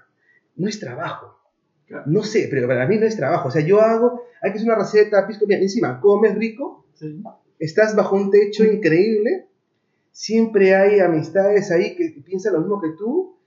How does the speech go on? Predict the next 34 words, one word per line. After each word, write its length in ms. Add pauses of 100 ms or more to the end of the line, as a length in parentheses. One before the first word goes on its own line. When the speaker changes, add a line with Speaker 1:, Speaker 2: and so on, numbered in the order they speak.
(160)
Speaker 1:
y 80
luego 180
también 200
puedes 220
beber 680
los 200
cócteles, 600
puedes 260
crear, 580 (560)
y 360
eso 240
me, 240
me 240
encantó. 600
El 60
Hotel 280
Melia 380
me 180
abrió 220
también 180
grandes 320
puertas 320
porque 400 (300)
me 100
dio 160
más 200
formación 640 (100)
Speaker 2:
Sí. 180 (220)
Speaker 1:
y, 560
y 40
más 180
estandarización, 800
¿no? 140
Entonces 400